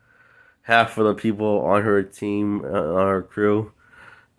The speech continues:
and go behind the back and not have it,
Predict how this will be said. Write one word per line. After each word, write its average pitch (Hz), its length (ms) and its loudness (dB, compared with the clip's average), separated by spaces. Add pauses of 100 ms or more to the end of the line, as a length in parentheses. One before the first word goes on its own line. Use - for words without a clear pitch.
and 104 540 0
go 98 100 -4
behind 101 360 2
the - 20 -2
back 98 580 0
and 101 440 4
not 101 240 2
have 104 240 -2
it, 98 160 -2